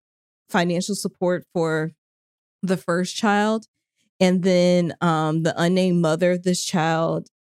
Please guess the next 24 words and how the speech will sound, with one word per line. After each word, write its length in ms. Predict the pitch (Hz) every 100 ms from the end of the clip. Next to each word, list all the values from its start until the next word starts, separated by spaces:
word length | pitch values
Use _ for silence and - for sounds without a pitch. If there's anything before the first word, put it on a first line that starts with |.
| -
they 180 | 165 175
had 220 | 185 165
a 80 | 151
relationship 800 | 151 131 165 170 170 - 170 -
from 220 | 165 151
twenty, 600 | - - 165 165 160 175 _
from 200 | 180 156
two 140 | -
thousand 340 | 180 175 165 -
eight 180 | 151 160
to 180 | 170 151 _ _
two 120 | - 175
thousand 400 | 160 156 165 170
eleven, 640 | 147 127 113 147 165 165
and 120 | 160
then 100 | 160
they 120 | 151
separated 840 | 165 - 139 - 160 170 170 170 - _ _ _ _ _
and 160 | 175 170
the 80 | 160
child 340 | 180 175 170
was 160 | 180 180
born. 560 | 190 196 196 202 208 -
And 500 | 180 170 143 123 156